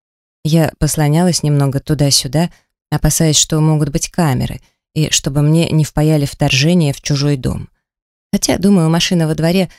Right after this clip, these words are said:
красноречиво обрисовывает причину моего тут появления.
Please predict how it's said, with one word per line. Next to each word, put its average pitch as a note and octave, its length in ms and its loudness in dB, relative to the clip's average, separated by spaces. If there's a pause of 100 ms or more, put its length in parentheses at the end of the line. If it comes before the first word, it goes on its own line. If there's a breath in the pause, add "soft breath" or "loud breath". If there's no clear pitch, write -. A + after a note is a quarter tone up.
(180 soft breath)
красноречиво F#3 720 2
обрисовывает D3 840 -2
причину D3+ 500 0 (180 soft breath)
моего D3 420 2
тут - 220 -8
появления. - 600 -4